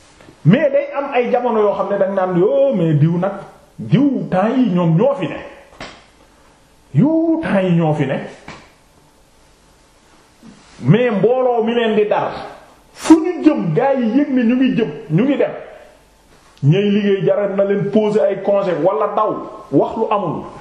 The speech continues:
ngir bañ a liggéey keroog. Ngir fekke ndajeem, ngir man faa fanaan. Mais fu, fu ñu dem, saa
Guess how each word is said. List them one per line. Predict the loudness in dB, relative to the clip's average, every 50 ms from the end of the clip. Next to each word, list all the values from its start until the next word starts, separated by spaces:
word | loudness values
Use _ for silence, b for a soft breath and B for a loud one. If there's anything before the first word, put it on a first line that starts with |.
| -2
ngir | 0 0 0 2
bañ | 0 -2 -2 -2
a | -4
liggéey | -2 0 2 2 2 0 0
keroog. | -2 -2 -2 -2 -6 -8 -14 -18 -20 -20 -20 -20 -20 _ _ -20 _ _ _ _ _ _ _ _ _ _ _ _ _ _ _ B B B B B B B B B B
Ngir | 4 4 4 2
fekke | 0 -2 -4 -4 -2 -2 -2 -2
ndajeem, | 0 -2 -2 -2 0 0 2 2
ngir | 2 0 0
man | 0 -2 -2 -2 -2
faa | -2 -2 -2 -2
fanaan. | -4 -4 -4 -4 -4 -6 -8 -14 -18 -20 -20 -20 -20 -20 -20 _ _ _ _ _ _ _ _ _ _ _ _ _ _ _ b b b b b b b 0
Mais | 2 4 4 4 2 0 -2
fu, | -2 -2 -2 0 0 0 -2 -4 -8 -14 -6
fu | 0 2 2
ñu | 2 2 0 -2
dem, | -2 -4 -4 -6
saa | -4 -2 -2 -2 0 0 -2